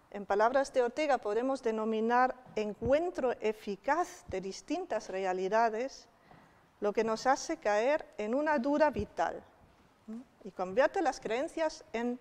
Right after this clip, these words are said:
meras ideas revocables. El resultado es profunda incertidumbre, una pérdida de seguridad que se cura únicamente con nuevas certezas,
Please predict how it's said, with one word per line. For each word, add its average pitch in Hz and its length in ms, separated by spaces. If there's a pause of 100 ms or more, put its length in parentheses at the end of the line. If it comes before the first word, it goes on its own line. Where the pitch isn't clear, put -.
(100)
meras 233 640
ideas 202 480
revocables. 165 880 (1500)
El 196 100
resultado 226 680
es 320 240 (120)
profunda 285 640
incertidumbre, 285 880 (720)
una 214 300
pérdida 226 580
de 190 140
seguridad 185 760 (400)
que 208 100
se 196 220
cura 320 460
únicamente 240 680
con 190 160
nuevas 190 340
certezas, - 720